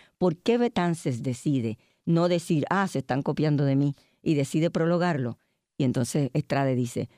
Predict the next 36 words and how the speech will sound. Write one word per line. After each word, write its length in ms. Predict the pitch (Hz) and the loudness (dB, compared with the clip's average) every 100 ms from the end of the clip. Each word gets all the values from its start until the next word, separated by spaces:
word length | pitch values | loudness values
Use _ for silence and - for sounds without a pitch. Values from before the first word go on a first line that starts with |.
| _ | _
porque 280 | - 135 143 | -4 -2 0
Betances 460 | 127 123 147 165 160 | 0 0 -2 -2 -2
sabía 500 | 170 165 165 131 127 _ _ | 0 2 2 0 -4 _ _
que 140 | - 143 | -2 -2
la 80 | |
posibilidad 800 | 123 123 131 127 123 120 139 185 | 0 -2 -2 0 0 0 0 -2
de 160 | - 147 | -2 -2
difusión 640 | 135 117 123 - 151 143 | 0 -2 -6 -2 0 0
y 80 | 135 | 0
el 80 | 127 | 0
impacto 500 | 123 120 147 - 151 | -2 -2 -6 -4 -2
político 520 | 156 147 139 131 127 | 0 0 0 -2 0
de 60 | 127 | -2
ese 180 | - 139 | -2 -2
texto 480 | 147 - - 123 - - _ _ | -4 -4 -8 -8 -10 -20 _ _
en 160 | 135 131 | -2 0
el 100 | 127 | 2
noventa 320 | 131 131 139 | 2 0 0
y 60 | 143 | 0
nueve 320 | 156 131 123 - - | 2 0 -2 -8 -2
era 200 | 156 160 | 0 2
más 160 | 156 | 4
importante 720 | 165 151 151 - 185 175 135 123 - - | 4 2 0 0 -2 0 -2 -4 -10 -2
que 140 | 139 | 0
decir, 320 | 135 123 156 | 0 0 0
"En 100 | 143 | 2
última 260 | 143 165 170 | 0 0 0
instancia, 360 | 160 175 165 | 0 -2 -2
esto, 360 | 147 - 139 - | -4 0 0 0
esta, 260 | - 151 - - | -4 -4 -6 -6
esta, 320 | 156 160 151 _ - | -4 -4 -4 _ -12
estas 320 | - - 165 | -10 -4 -4
situaciones 560 | - 156 160 131 160 156 | -2 -2 -2 -2 0 0
las 160 | 131 113 | -2 -4
describí 400 | - - 120 120 | -6 -4 -2 -2
yo". 180 | 107 | -6